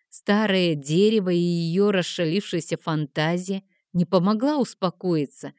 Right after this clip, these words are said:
и прекратить прислушиваться.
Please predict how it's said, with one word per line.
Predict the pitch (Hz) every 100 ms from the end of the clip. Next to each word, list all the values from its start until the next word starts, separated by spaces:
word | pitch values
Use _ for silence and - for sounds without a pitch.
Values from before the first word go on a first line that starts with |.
| _ _
и | 196
прекратить | - 185 - 151 - 190 208 -
прислушиваться. | - 240 - 262 226 - 147 139 - 139